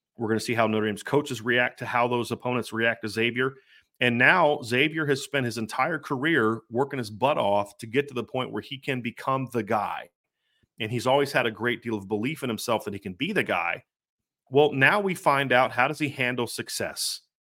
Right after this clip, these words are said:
We know that Xavier Watts handles adversity incredibly well. The next step for us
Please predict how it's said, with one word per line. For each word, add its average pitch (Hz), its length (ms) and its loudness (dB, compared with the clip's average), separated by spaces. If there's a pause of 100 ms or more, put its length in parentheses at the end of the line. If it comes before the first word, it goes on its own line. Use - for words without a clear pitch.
(280)
We 131 240 -2
know 123 720 4
that 110 180 -2
Xavier 123 400 0
Watts 110 380 2
handles 120 360 -6
adversity 104 640 -4
incredibly 127 1000 -2
well. 107 400 0 (1600)
The 131 160 2
next 135 280 0
step - 320 0
for 104 140 0
us 101 280 -4